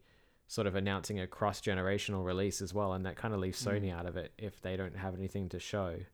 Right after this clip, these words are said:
Speaker 2: Mm. Well, Sony
Speaker 1: Uh,
Speaker 2: haven't had
Speaker 1: you know.
Speaker 2: anything to show all year. Like, why do you think they're not doing their own thing this year as well?
Speaker 1: Yeah,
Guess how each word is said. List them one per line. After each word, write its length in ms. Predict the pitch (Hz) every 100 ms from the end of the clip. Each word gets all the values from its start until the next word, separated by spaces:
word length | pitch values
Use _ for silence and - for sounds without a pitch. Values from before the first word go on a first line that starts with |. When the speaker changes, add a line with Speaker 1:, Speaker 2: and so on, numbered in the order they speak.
| _ _ -
Speaker 2:
Mm. 180 | 113 98 - - - -
Well, 80 | 113
Sony 220 | 160 175
Speaker 1:
Uh, 40 |
Speaker 2:
haven't 180 | 131 120
had 120 | 113
Speaker 1:
you 80 | 107
know. 60 | 92
Speaker 2:
anything 200 | 95 101
to 80 | -
show 180 | 95 92
all 200 | 92 92
year. 240 | 113 107 -
Like, 140 | - 73
why 140 | 87
do 60 | 85
you 60 | 90
think 180 | 98
they're 100 | 98
not 160 | 92 - -
doing 240 | 95 90 87
their 180 | 85 85 -
own 240 | 107 113 101
thing 240 | - 85
this 160 | 82 -
year 100 | 85
as 80 |
well? 140 | 104 104
Speaker 1:
Yeah, 400 | 151 165 117